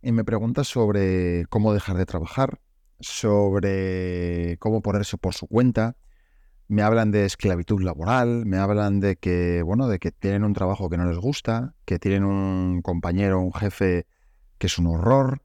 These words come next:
que el día a día es insufrible, que las jornadas laborales cada día se hacen eternas, que acaban de llegar a su puesto de trabajo a las ocho de la mañana y a las diez ya quieren irse,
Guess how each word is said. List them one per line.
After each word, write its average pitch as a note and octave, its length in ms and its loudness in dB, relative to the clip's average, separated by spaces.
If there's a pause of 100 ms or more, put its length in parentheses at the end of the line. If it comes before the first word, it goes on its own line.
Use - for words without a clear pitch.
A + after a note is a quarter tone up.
que - 80 -4
el F2 140 2
día G2+ 160 2
a F#2+ 40 0
día G2+ 220 2
es - 400 -6 (160)
insufrible, A#2+ 840 0 (480)
que G#2 120 0
las F#2 140 0
jornadas G#2 640 0
laborales G2 640 0
cada F2 260 -2
día G2 240 0
se - 160 -4
hacen F2+ 220 -4
eternas, A#2 680 0 (720)
que G2 420 0
acaban A#2 360 2
de A#2+ 100 2
llegar G#2+ 300 4
a G2 420 2
su G2 140 -6
puesto G#2 260 -2
de G2 80 2
trabajo G2 400 -2
a F#2 40 0
las F2+ 180 -4
ocho G2+ 180 -4
de F#2+ 80 0
la F#2 80 0
mañana F#2+ 320 2
y F2+ 60 2
a F2+ 80 0
las F2 160 -2
diez G#2 180 0
ya G2+ 140 -4
quieren F2 240 -2
irse, B2+ 480 0